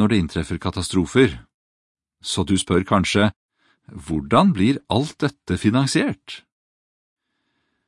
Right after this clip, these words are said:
Vi gir ikke tiende, krever ikke medlemskontingent og tar ikke opp kollekt. Selv om det er store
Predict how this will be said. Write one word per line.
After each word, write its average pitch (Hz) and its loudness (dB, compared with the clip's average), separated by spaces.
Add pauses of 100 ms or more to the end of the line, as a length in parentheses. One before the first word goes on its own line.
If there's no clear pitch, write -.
(300)
Vi 98 2
gir 107 4
ikke - 0
tiende, 135 4 (340)
krever 87 2
ikke 117 2
medlemskontingent 113 2 (400)
og 143 -2
tar 113 4
ikke 127 0
opp - 2
kollekt. - -2 (1600)
Selv 175 2
om 208 4
det 117 4
er 110 2
store 104 -2